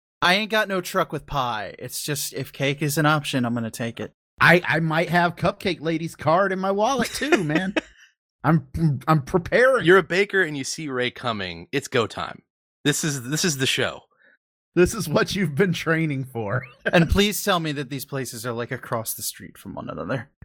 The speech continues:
Speaker 2: No, I wish. It is, it is, uh, mm, maybe fifteen minutes away. It's tragic. But yeah, I, there are three, three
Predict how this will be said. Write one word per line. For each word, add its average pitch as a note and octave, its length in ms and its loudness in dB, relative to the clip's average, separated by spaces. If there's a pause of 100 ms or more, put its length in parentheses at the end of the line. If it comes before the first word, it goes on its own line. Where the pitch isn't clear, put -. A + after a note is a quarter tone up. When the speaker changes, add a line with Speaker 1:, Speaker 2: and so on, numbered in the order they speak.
(240)
Speaker 2:
No, F3 480 6
I E3 180 2
wish. C3 460 -4
It C#3 120 -2
is, B2+ 460 -4 (680)
it E3 160 6
is, C#3+ 260 2
uh, A#2+ 280 2 (380)
mm, D#3 560 -2
maybe D3+ 360 -2
fifteen G2 340 -2
minutes F2 280 -2
away. F#2+ 340 -2 (340)
It's - 120 -12
tragic. E2 440 0 (460)
But E3+ 140 10
yeah, D3+ 240 6
I, D3+ 100 0
there D#3+ 240 2
are C#3 60 0
three, B2 380 -2
three D3 840 -2